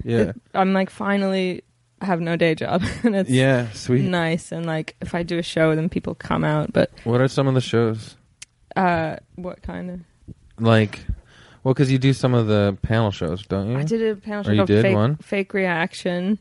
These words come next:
Speaker 1: Mm-hmm.
Speaker 2: It was so humiliating, <laughs> Chris. Like,
Speaker 1: Why?
Speaker 2: well, they put you on with, um, kind of, it's two comics and then a bunch of D-list celebs, or, like, I shouldn't say that, but yeah. And then
Speaker 1: <laughs>
Speaker 2: you have to do,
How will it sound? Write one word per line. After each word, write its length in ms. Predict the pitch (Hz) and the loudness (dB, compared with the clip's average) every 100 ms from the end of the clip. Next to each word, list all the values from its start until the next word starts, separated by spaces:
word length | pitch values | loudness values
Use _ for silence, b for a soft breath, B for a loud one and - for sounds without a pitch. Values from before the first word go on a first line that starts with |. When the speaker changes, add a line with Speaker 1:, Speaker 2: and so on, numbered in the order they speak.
| _ - | _ -4
Speaker 1:
Mm-hmm. 200 | 110 117 | 0 0
Speaker 2:
It 40 | |
was 120 | 143 | 0
so 580 | - - - 190 185 175 | -4 -8 -6 -2 0 0
humiliating, 640 | 185 180 175 160 151 185 | -2 -2 -2 -2 0 -2
<laughs> 0 | |
Chris. 460 | 196 220 - - - | 0 2 0 -2 -4
Like, 80 | 233 170 | 0 2
Speaker 1:
Why? 380 | 127 143 123 110 - | 2 2 2 -2 -2
Speaker 2:
well, 260 | 277 269 | 0 0
they 140 | 226 247 | 0 -2
put 220 | - 247 | -2 -2
you 140 | 247 | 0
on 180 | 240 240 | -2 -2
with, 120 | 226 - - | -4 -6 -8
um, 280 | 190 180 180 | -4 -2 -4
kind 220 | - 190 | -6 -6
of, 320 | 175 170 - _ | -6 -8 -14 _
it's 180 | - - | -14 -12
two 240 | - 220 208 | 0 2 4
comics 560 | 208 190 190 185 - | 6 6 6 4 0
and 80 | 180 | -2
then 80 | 175 | 0
a 40 | |
bunch 260 | 170 175 180 | 2 0 2
of 100 | 180 | -2
D-list 580 | - 175 170 170 - - | 0 2 4 2 0 -2
celebs, 560 | 175 170 160 156 165 - - | 0 2 2 0 -4 -12 0
or, 200 | 202 196 | 4 6
like, 200 | 165 156 - - - _ - | 4 -4 -10 -20 -20 _ -6
I 80 | 180 | -4
shouldn't 260 | 180 175 | -4 -6
say 100 | - | -6
that, 140 | - - | -8 -4
but 220 | 190 - - | -4 -4 -4
yeah. 220 | 170 185 - B B B - | -2 -2 -8 B B B 0
And 180 | 196 190 | 2 2
then 340 | 190 165 - | 2 2 2
Speaker 1:
<laughs> 60 | 208 | 2
Speaker 2:
you 160 | 208 | 2
have 120 | 208 - | 2 -2
to 100 | 185 | -10
do, 640 | 180 190 190 190 190 185 | -2 2 4 4 2 0